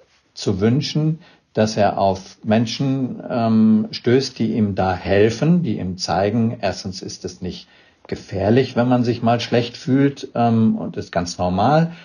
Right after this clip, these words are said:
aber wir können doch auch zusammen da wieder rauskommen. Aber w-, wir dürfen nicht denken, dass das immer nur aus Defiziten heraus passiert, sondern das passiert, weil es einen Markt gibt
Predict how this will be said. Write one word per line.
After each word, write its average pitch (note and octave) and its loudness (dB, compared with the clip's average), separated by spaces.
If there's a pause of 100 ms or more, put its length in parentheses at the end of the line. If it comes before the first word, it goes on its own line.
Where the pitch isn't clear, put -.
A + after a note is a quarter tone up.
(320)
aber G#2+ 4
wir F#2 0
können F#2 -2
doch F#2 0
auch F#2+ -2
zusammen F2+ -2
da F#2 0
wieder F2+ 0
rauskommen. D3+ 2 (300)
Aber B2+ 2 (240)
w-, - -8
wir A2+ -2
dürfen C3 2
nicht D#3 0
denken, C#3+ 0
dass C3 -2
das - -4 (120)
immer C3+ 2
nur C3+ 2
aus - -4
Defiziten - 0
heraus F#2 0
passiert, F2+ -6 (340)
sondern G#2+ 2
das G#2+ 0
passiert, C3+ -2
weil A2+ 0
es - -2
einen A2+ 2
Markt C#3 2
gibt - -8